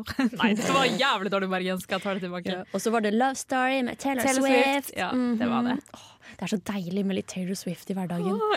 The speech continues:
Speaker 1: ja, ja, alle trenger litt Taylor Swift i hverdagen.
Speaker 2: Litt Tay-Tay, for short.
Speaker 1: Tay-Tay.
Speaker 2: My girl Tay-Tay.
Speaker 1: My girl.
Speaker 2: Ah, men ja, vi har julesending.
Speaker 1: Ja.
Speaker 2: Ja, og det, dette her er veldig koselig.
Speaker 1: Veldig
Speaker 2: Det,
Speaker 1: koselig.
Speaker 2: det er veldig, veldig annerledes enn det vi pleier å gjøre.
Speaker 1: Ja.
Speaker 2: Det er det, fordi vi pleier jo å s-,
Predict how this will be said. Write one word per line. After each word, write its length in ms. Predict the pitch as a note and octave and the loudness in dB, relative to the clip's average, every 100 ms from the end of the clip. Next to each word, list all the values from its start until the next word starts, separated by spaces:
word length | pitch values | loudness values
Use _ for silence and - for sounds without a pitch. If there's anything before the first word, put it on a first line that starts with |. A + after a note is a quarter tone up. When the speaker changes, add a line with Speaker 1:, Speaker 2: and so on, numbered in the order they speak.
| - | -2
Speaker 1:
ja, 220 | G3 G#3 | 0 2
ja, 120 | G3 E3+ | 2 2
alle 220 | G#3+ A#3 | 2 2
trenger 280 | E3 G#3 F#3+ | 0 0 0
litt 60 | F#3 | -2
Taylor 200 | F#3+ F#3 | -4 -4
Swift 240 | G3+ F#3 | -6 -4
i 60 | F#3+ | -4
hverdagen. 400 | F#3 G3 F#3 F#3 | -2 0 0 -2
Speaker 2:
Litt 60 | - | -4
Tay-Tay, 320 | F3 - G#3 - _ | -6 -4 -6 -6 _
for 160 | - F#3+ | -6 -4
short. 200 | F3+ - | -4 -2
Speaker 1:
Tay-Tay. 560 | B3+ - C4 B3 B3 | -4 0 0 2 2
Speaker 2:
My 100 | A3 | 2
girl 200 | G#3+ G3+ | 2 0
Tay-Tay. 380 | G#3 - - G3+ F#3+ | -2 -10 -10 -12 -14
Speaker 1:
My 160 | - G3 | -6 -6
girl. 460 | G3 G3+ G3+ G#3 G#3+ - | -2 0 0 -2 -6 -10
Speaker 2:
Ah, 420 | G#3+ G#3 G3 F#3+ | -6 -4 -4 -6
men 140 | F3+ A3+ | -2 0
ja, 80 | B3+ | 2
vi 80 | |
har 80 | A3 | 2
julesending. 640 | G#3 F#3+ E3+ E3+ E3+ C4+ F#4+ | 0 0 -2 -2 0 0 0
Speaker 1:
Ja. 240 | G3+ F#3+ A3+ | -4 -4 0
Speaker 2:
Ja, 500 | C4 C4 B3+ A3+ C#4 | 2 4 4 2 0
og 240 | - G3 G3 | -6 -8 -10
det, 400 | - _ - - - | -14 _ -20 -18 -12
dette 160 | - | -4
her 160 | A3 C4 | 0 0
er 80 | A4+ | 2
veldig 200 | A4 G4+ | 2 0
koselig. 500 | G4+ C#4+ - A#3 E4+ - | 0 0 0 -2 -4 -6
Speaker 1:
Veldig 300 | A#3 D#4 B3+ | -2 2 2
Speaker 2:
Det, 80 | A#3+ | 2
Speaker 1:
koselig. 300 | G#3+ G#3 G3 | 0 -2 -2
Speaker 2:
det 120 | A#3+ | -2
er 80 | A#3 B3 | -4 -2
veldig, 440 | C#4+ A#3 F#3 G3 A3+ | 0 0 0 0 0
veldig 160 | G#3+ | 2
annerledes 240 | G#3+ F3+ F3+ | 0 0 -2
enn 120 | G3+ | -2
det 40 | F#3+ | -4
vi 100 | G3 | -2
pleier 200 | G#3 F3+ | -2 0
å 60 | E3+ | 0
gjøre. 220 | F3+ A#3 - | 0 -2 -4
Speaker 1:
Ja. 160 | G3 A#3 - - | -2 -2 -2 -2
Speaker 2:
Det 80 | |
er 160 | G3+ - | 0 0
det, 120 | E3+ F3 | -2 -2
fordi 160 | F#3+ F#3 F#3 F#3 F3+ - - _ _ F#3+ | -2 0 0 -2 -6 -12 -20 _ _ -6
vi 100 | F#3+ | -6
pleier 320 | - G3+ F#3 | -2 -2 0
jo 80 | F3+ | -4
å 40 | |
s-, 100 | - | -8